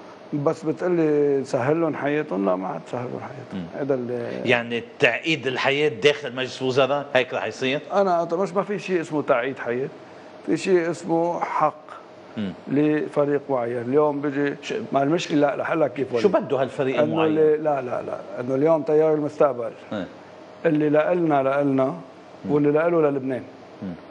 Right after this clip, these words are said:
Speaker 1: مش مزبوط. يعني، يعني اليوم اللي عم بيصير التعيينات يلي بيجيب جماعته هو للبنان.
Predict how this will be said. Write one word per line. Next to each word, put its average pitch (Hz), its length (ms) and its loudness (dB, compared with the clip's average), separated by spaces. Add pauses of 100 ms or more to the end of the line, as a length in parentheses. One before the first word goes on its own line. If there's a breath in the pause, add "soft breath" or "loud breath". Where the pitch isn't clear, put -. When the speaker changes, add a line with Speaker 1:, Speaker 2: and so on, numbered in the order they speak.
(260)
Speaker 1:
مش 214 140 -6
مزبوط. 175 420 0 (1080)
يعني، 131 420 2
يعني 127 360 0
اليوم 165 280 4
اللي 156 140 2
عم 143 160 0
بيصير 147 280 0
التعيينات 151 580 2
يلي 147 180 2
بيجيب 143 300 2
جماعته 165 420 2
هو 170 120 4
للبنان. 175 480 2